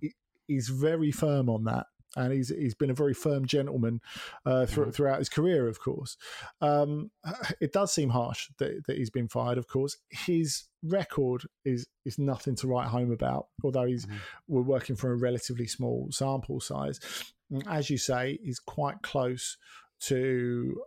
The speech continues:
Speaker 1: um, the automatic promotion spots. But, um, Almeria were taken over at the start of the season by, uh, Turki Al Sheikh, uh, who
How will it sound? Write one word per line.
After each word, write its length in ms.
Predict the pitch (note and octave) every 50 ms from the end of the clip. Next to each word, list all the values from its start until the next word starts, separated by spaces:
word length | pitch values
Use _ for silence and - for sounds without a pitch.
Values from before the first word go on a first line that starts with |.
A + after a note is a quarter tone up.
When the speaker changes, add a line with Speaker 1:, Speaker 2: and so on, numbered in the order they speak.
| - _
Speaker 1:
um, 340 | - B2+ A#2+ A#2+ A#2+ B2 B2 - F#3
the 120 | D#3 C3+
automatic 500 | C3 B2+ - - C3+ C3 A#2 - - C#3
promotion 500 | - C#3 C#3 C#3+ D3 D3 - - C3 B2+
spots. 460 | - - - C#3 C2+ - - - - - _ _ _ _ _ _ - A#2 -
But, 400 | - B2+ A#2 - - - - - - _ _ _ _ - - - - - - -
um, 380 | C#3+ C3 C3 C3 C3 C3+ C#3 - - _ _ -
Almeria 600 | E3+ E3 E3+ E3+ E3+ E3 E3 D#3+ D#3 D3+ C#3+ C#3
were 120 | C3+ C3+
taken 360 | B2+ - - E3 D#3 - - C#3+
over 400 | C3+ C3 A#2+ A#2 A#2+ A#2+ B2+ - -
at 200 | G3+ C3 B2+ -
the 80 | C#3 A#2+
start 300 | - - C#3+ C3 B2 -
of 80 | -
the 40 | A#2+ -
season 680 | - C3 B2+ B2 A2+ A2 A2+ B2 C3 C3+ - D3 C#3 _
by, 340 | B2+ B2 B2 A#2+ A#2+ A#2+ - - _ -
uh, 120 | C3+ B2 - -
Turki 360 | - - C#3 C3+ - - C3+ B2+
Al 100 | B2 A#2+
Sheikh, 460 | - - - B2+ C3 D3+ - - - _ _ _ _ _ _ _ -
uh, 340 | C3 B2 B2 B2 B2 B2+ - - - - G#2
who 500 | C3 B2+ B2+ B2 B2 A#2+ A#2 A#2 A#2 A#2